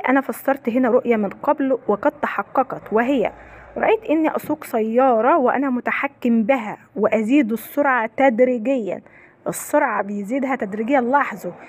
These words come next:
يعني مش فجأة قال لك: "أنا حلمت إن أنا سايق العربية والعربية طايرة من على الأرض، طاير ومش عارف أتحكم فيها." لأ، هو بيقول: "أنا متحكم بها وبزيد السرعة تدريجياً،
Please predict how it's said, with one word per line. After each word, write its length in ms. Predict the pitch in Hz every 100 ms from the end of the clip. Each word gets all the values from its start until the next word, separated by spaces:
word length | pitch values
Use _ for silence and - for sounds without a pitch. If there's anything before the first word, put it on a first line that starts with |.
| - -
يعني 200 | 240 240
مش 140 | 240 -
فجأة 280 | 330 302
قال 140 | - 339
لك: 220 | 330 -
"أنا 120 | 254
حلمت 680 | 277 - 320 403 370 277 -
إن 300 | - 240 269
أنا 140 | 330
سايق 240 | 302 359 285
العربية 420 | 277 262 311 349
والعربية 920 | 285 247 247 220 233 233 349 359 311 - -
طايرة 380 | 370 359 262
من 140 | 247 247
على 160 | 233
الأرض، 320 | 233 - 349 262
طاير 260 | 349 370
ومش 220 | 311 262
عارف 220 | 285 370 302
أتحكم 440 | - 330 - 254
فيها." 300 | 214 233 202
لأ، 120 | 214 - - - - - - - - -
هو 220 | 180 233
بيقول: 320 | 220 226 320 320
"أنا 160 | 226 214
متحكم 720 | 214 214 - 330 330 247 220
بها 240 | 208 208 185
وبزيد 720 | 196 214 247 247 302 370 226
السرعة 560 | 233 - 320 302 247
تدريجياً، 1080 | 247 - 320 269 294 302 247 311 262 196 196